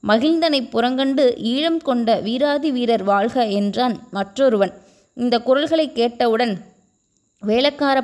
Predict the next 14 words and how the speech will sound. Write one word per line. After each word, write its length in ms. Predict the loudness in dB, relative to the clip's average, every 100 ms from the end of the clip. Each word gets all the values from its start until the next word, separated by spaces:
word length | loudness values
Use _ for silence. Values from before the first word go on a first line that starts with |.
| 2
படையினர் 520 | 2 2 0 -2 -2
அனைவரும் 440 | -6 -4 0 0 0
அங்கு 300 | -2 -2 0
விரைந்து 380 | 0 0 0
வரத் 280 | 0 -2 -2
தொடங்கினார்கள். 600 | 0 0 0 0 0 -2 -6 -14 -20 -20 _
பற்பல 480 | -2 -2 -2 0 0 0
குரல்களிலிருந்து 880 | 2 2 2 0 0 0 2 0 0 -6
"வாழ்க 440 | -2 0 0 0
பொன்னியின் 440 | 0 0 0 -2 -2
செல்வன்" 360 | -2 -2 -2
என்று 320 | -2 -4 -2 0
வாழ்த்தொலிகள் 720 | 2 2 0 -2 0 0 0
எழுந்தன. 460 | -2 0 -2 -4